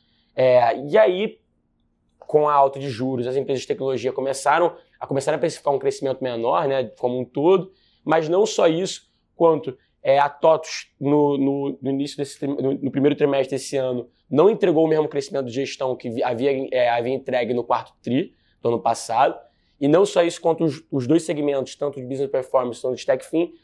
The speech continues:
também deixaram a desejar, por realmente o cenário não tá tão propício, né? O custo de funding come-, começa a ficar mais alto ao passo que a, que a, que o nível de juros começa a ser, ficar mais elevado,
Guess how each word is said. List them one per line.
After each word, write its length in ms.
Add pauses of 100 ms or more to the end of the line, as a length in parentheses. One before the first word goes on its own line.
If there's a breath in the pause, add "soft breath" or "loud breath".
(140 loud breath)
também 240
deixaram 380
a 20
desejar, 720 (240)
por 120
realmente 460
o 40
cenário 340
não 180
tá 180
tão 180
propício, 600
né? 100
O 80
custo 220
de 60
funding 220
come-, 280 (200 soft breath)
começa 340
a 20
ficar 200
mais 200
alto 160
ao 60
passo 240
que 80
a, 20
que 220
a, 220 (280 soft breath)
que 160
o 40
nível 240
de 120
juros 420
começa 340
a 40
ser, 120
ficar 200
mais 160
elevado, 540